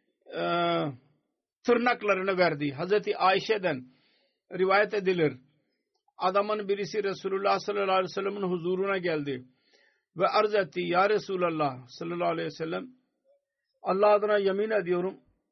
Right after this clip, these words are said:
şüphesiz siz benim zatımdan daha fazla seviliyor, ben, ben sizi kendi zatımdan daha fazla seviyorum. Siz bana,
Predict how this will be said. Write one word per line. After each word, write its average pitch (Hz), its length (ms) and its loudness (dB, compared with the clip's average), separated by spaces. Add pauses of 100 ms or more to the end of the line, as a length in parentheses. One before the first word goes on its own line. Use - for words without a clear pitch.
(280)
şüphesiz 196 760 -2
siz 202 240 -4
benim 196 240 0
zatımdan 185 600 -2
daha 190 180 2
fazla 190 380 -2
seviliyor, 190 640 -2 (240)
ben, 180 200 -4 (1500)
ben 196 240 0
sizi 202 420 -8
kendi 208 220 -2
zatımdan 190 540 0
daha 196 140 4
fazla 202 360 0
seviyorum. 185 500 0
Siz 214 280 -4 (180)
bana, 180 440 0